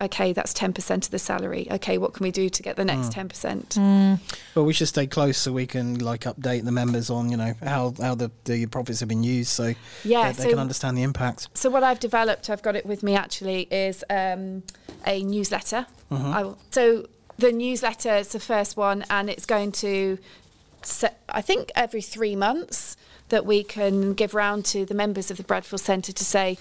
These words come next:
Speaker 1: "This is where your money has gone, this is what it's used for," and
Speaker 2: Perfect.
Speaker 1: also just a few kind of pictures of the children and what the school looks like. And
Speaker 2: Mm.
Speaker 1: I think it makes it real.
Speaker 3: Mm.
Speaker 2: Absolutely.
Speaker 3: Absolutely. I'm just wondering,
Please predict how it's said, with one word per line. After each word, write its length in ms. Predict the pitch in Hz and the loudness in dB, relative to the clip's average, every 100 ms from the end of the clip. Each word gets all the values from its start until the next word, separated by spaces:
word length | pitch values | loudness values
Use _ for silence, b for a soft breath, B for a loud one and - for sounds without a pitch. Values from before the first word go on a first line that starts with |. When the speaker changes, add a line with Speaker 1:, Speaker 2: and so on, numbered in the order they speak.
| B B | B B
Speaker 1:
"This 180 | 220 | 2
is 120 | 208 208 | 2 2
where 100 | 190 | 2
your 160 | 185 | 2
money 240 | 185 185 185 | 0 -2 -2
has 160 | 190 | -4
gone, 360 | - 190 185 185 | 0 2 2 0
this 160 | 196 190 | -4 -4
is 100 | 196 | -4
what 100 | 185 | -2
it's 160 | - | -2
used 240 | 196 190 - | -2 -4 0
for," 280 | 185 180 B B | 4 4 B B
and 0 | |
Speaker 2:
Perfect. 200 | - 247 | -2 2
Speaker 1:
also 300 | 262 254 226 | 2 2 2
just 220 | 202 214 | 2 0
a 60 | 214 | -2
few 400 | - 214 208 208 | -2 0 2 2
kind 220 | - 208 | -2 -2
of 80 | 196 | -2
pictures 360 | - - - - | -2 -2 -2 -6
of 100 | 185 | -6
the 100 | 190 | -2
children 580 | - 277 269 269 262 214 | 0 -2 -2 -2 -2 -2
and 100 | 196 | -4
what 120 | - | -4
the 60 | 190 | -4
school 420 | - 262 240 233 | -2 0 2 2
looks 300 | 220 - 220 | 0 -4 0
like. 340 | 208 196 - B B - | 2 0 -4 B B -4
And 140 | 220 | -2
Speaker 2:
Mm. 20 | |
Speaker 1:
I 80 | 226 | -2
think 240 | 359 330 | -4 -2
it 80 | 277 | -2
makes 300 | 202 202 - | 0 -2 -4
it 100 | - | -2
real. 320 | 208 208 262 - _ _ - | 2 2 2 -2 _ _ -8
Speaker 3:
Mm. 240 | 226 226 214 | -4 -2 -2
Speaker 2:
Absolutely. 460 | 139 131 135 110 - | -4 -4 -4 -4 -6
Speaker 3:
Absolutely. 560 | 214 208 202 208 202 175 B B B B - - - - | -10 -6 -4 -4 -2 -6 B B B B -20 -20 -12 -2
I'm 160 | 240 240 | 0 0
just 360 | 330 - - | -4 -8 -8
wondering, 500 | 247 277 277 269 233 | -2 0 0 0 0